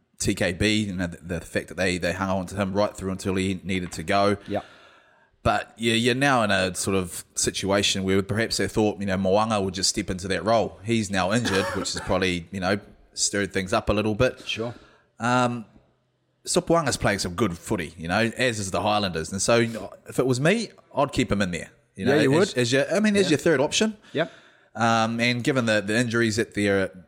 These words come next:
Speaker 1: that, that are happening at the moment with Mo'unga, 'cause he'd probably be the next one off the cab, next cab off the rank,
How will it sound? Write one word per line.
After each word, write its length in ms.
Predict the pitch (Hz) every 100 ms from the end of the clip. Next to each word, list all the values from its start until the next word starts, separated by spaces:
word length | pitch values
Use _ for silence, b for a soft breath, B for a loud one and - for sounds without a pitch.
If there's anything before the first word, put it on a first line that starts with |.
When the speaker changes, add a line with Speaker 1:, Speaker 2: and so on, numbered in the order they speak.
| 90
Speaker 1:
that, 200 | 90 98
that 80 | 90
are 40 | 92
happening 240 | 110 101
at 40 | 95
the 40 |
moment 240 | 98 110 107
with 80 |
Mo'unga, 320 | 98 98 113 120
'cause 160 | 104 -
he'd 220 | 143 117
probably 160 | 117 95
be 60 |
the 100 | 92
next 240 | 98 101 110
one 100 | 104
off 160 | 98
the 100 | - 92
cab, 320 | - 107 92
next 220 | 110 -
cab 180 | - 101
off 160 | 98 -
the 80 |
rank, 340 | 95 135 147